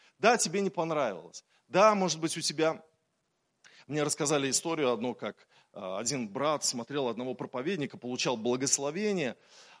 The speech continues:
а другой ему говорит, а, этому брату,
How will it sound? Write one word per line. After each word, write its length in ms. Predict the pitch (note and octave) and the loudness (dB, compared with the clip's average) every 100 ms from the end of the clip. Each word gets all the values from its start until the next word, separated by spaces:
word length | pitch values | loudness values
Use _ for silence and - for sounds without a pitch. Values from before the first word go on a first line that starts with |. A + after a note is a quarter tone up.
| _ | _
а 100 | - | 0
другой 360 | D#3+ D#3+ E3 G#3 | 2 2 4 4
ему 120 | F3+ | 4
говорит, 420 | D#3+ E3 E3+ C#3+ - _ _ _ _ | 4 4 4 2 -2 _ _ _ _
а, 520 | A#2+ A#2 A#2 A#2 A2+ - E2 D2+ - | -2 0 2 2 -2 -6 -12 -12 -12
этому 260 | C3 C#3+ C3 | -6 -4 0
брату, 460 | C#3 C3+ A#2 G2 | 4 4 2 -8